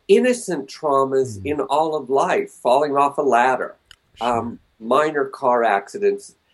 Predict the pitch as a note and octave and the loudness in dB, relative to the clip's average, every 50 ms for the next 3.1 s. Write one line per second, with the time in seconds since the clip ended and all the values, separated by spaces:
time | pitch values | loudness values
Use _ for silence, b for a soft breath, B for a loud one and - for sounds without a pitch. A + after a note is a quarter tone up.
0 | _ _ _ - A3+ B3+ B3+ C#4 B3 - - - - F#3 F3 F3 F3+ F3 E3 D#3 | _ _ _ -4 -2 -2 -2 -2 -4 -4 -4 -2 -2 -2 -2 -2 -2 -2 0 -2
1 | D3 D3 - - - - - - - D3+ F#3 A3+ G3+ - - - - - - - | -2 -2 -6 -4 -4 -4 -4 -4 0 2 4 4 4 2 2 -2 -8 -12 -12 -10
2 | - D#3+ - - - G#3+ A#3 A#3+ A3+ A3+ A3 - F#3 D3+ - - - D#3+ D#3 - | -10 -10 -8 -4 -4 -4 -4 -4 -6 -8 -4 -2 -2 -4 -4 -6 -12 -12 -8 -8
3 | C3+ | -8